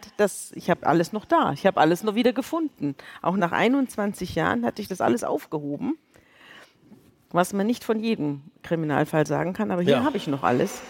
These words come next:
Speaker 2: Akten verschwinden auch mal
Speaker 1: Ja,
Speaker 2: gerne.
Speaker 1: da schrieb die Staatsanwaltschaft, dass er, ähm, seinen Wohnsitz ins steuerbegünstigte Ausland verlegen wollte, um der unbeschränkten Steuerpflicht und damit der Belastung seines Welteinkommens,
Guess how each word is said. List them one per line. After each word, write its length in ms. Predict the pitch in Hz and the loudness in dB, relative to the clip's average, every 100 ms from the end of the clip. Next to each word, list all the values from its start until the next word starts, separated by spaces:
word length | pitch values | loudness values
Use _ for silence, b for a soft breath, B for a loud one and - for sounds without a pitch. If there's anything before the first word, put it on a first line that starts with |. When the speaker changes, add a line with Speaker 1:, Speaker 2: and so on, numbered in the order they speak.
| - - | -10 -2
Speaker 2:
Akten 300 | 139 - 143 | -2 2 2
verschwinden 400 | 131 110 131 127 | 4 4 4 4
auch 80 | 98 | 2
mal 140 | 104 | 0
Speaker 1:
Ja, 200 | 90 202 | 4 4
Speaker 2:
gerne. 20 | |
Speaker 1:
da 120 | 170 175 | 6 2
schrieb 400 | - 320 302 - | 4 4 4 -2
die 80 | |
Staatsanwaltschaft, 1040 | 208 247 339 220 147 139 143 220 - - - _ _ _ _ _ _ _ _ _ _ | 0 2 4 2 2 4 2 2 -2 -4 -20 _ _ _ _ _ _ _ _ _ _
dass 240 | 202 202 | 0 0
er, 420 | - 143 190 185 180 | -2 4 6 6 2
ähm, 160 | 180 - 139 | -2 -8 -4
seinen 300 | 170 151 156 | 2 2 2
Wohnsitz 400 | 202 320 277 - | 4 4 4 0
ins 200 | 190 180 | -2 -2
steuerbegünstigte 920 | - 220 226 190 214 208 - 185 - | 2 4 4 2 -2 -4 -4 -4 0
Ausland 440 | - 277 - 127 - | 0 -2 0 -2 0
verlegen 400 | 131 131 135 127 | 0 0 -2 -2
wollte, 340 | 135 175 240 B B B B | -2 -2 -4 B B B B
um 160 | 214 208 | 2 4
der 220 | 190 - | 2 2
unbeschränkten 840 | 320 381 240 - - 190 - 175 | 2 4 2 0 0 0 0 -10
Steuerpflicht 800 | - 170 220 214 - 220 208 - | -4 2 4 2 2 -4 -4 -4
und 160 | 156 151 | -2 4
damit 320 | 156 190 - | 4 2 2
der 60 | 151 | 2
Belastung 560 | 139 147 190 - 180 | 4 4 2 -4 -2
seines 480 | 165 139 139 139 - b b _ | 4 4 4 0 -6 b b _
Welteinkommens, 1900 | 147 160 208 254 - - - 131 131 135 - 147 131 127 180 214 - - | 2 4 4 2 -2 -10 2 2 2 -2 -4 -2 0 0 -2 -8 -14 -18